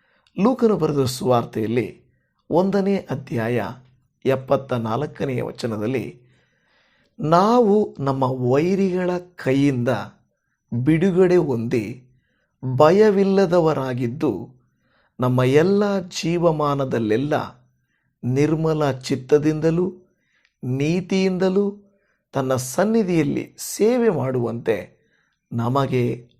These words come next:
ಅನುಕೂಲ ಮಾಡಿದ್ದಾನೆ." ಇಂಡಿಯಾದಲ್ಲಿರುವಂಥ ನಮಗೆ, ಪ್ರಿಯ ದೇವಜನವೇ,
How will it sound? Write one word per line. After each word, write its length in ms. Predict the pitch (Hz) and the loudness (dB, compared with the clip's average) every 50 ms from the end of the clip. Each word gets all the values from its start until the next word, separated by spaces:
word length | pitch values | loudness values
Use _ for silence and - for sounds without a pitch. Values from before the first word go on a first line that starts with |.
| - - | -12 -8
ಅನುಕೂಲ 640 | 117 113 120 117 120 - - 143 151 175 180 180 | -6 -4 -4 -6 -6 -6 -4 0 2 2 2 2
ಮಾಡಿದ್ದಾನೆ." 1080 | 165 139 107 104 107 107 - 113 123 - 95 95 92 92 92 92 87 - - _ _ _ _ _ _ _ _ _ _ _ _ _ _ _ _ _ _ _ - | 0 -2 -4 -4 -6 -8 -10 -10 -10 -10 -10 -10 -12 -14 -16 -18 -20 -20 -20 _ _ _ _ _ _ _ _ _ _ _ _ _ _ _ _ _ _ _ 0
ಇಂಡಿಯಾದಲ್ಲಿರುವಂಥ 1000 | 202 220 226 220 214 196 190 165 151 147 139 143 131 135 127 123 123 127 123 131 131 123 113 90 95 - - - _ _ - | 2 4 4 6 6 4 4 4 2 2 2 0 0 0 0 -2 -2 -4 -4 -2 -2 -2 -2 -4 -10 -14 -18 -20 _ _ -8
ನಮಗೆ, 640 | 120 113 113 110 127 147 151 151 117 110 113 151 - - _ _ _ _ _ _ _ _ _ _ - | -6 -6 -4 -4 -4 -4 -4 -4 -6 -6 -8 -12 -18 -20 _ _ _ _ _ _ _ _ _ _ -2
ಪ್ರಿಯ 220 | 135 127 120 113 | 0 2 2 2
ದೇವಜನವೇ, 920 | 113 107 98 104 117 - 113 139 165 170 143 143 170 - - _ _ _ | 2 -2 -4 -4 -6 -6 -6 -4 -4 -4 -4 -4 -6 -10 -12 _ _ _